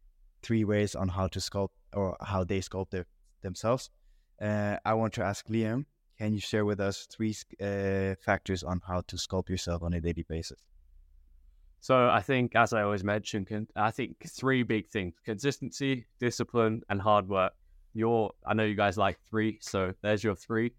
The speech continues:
Speaker 2: Um, I think with those three things in anything you do in life, um, if you stick at it for a long enough period,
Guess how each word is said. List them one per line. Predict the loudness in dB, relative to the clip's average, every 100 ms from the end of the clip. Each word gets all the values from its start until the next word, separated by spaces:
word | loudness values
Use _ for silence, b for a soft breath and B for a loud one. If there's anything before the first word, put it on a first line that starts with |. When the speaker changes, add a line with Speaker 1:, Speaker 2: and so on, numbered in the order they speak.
| 0
Speaker 2:
Um, | 2 2 0 -8 _ _ _
I | -4
think | 0 0 2
with | -2 0
those | 2 2 2
three | 0 0
things | 2 2 2 0 -4
in | 0
anything | 2 2 -2 -2
you | -2
do | 0
in | 0 2
life, | 4 2 -2 -12 -2
um, | 0 0 -2 -8 -12 _ -20 _ _ _ _
if | -14 -8
you |
stick | -4 -2 2
at | 2 2
it | -2
for | -2 0
a |
long | 0 0 0
enough | 0 -2
period, | -2 0 2 2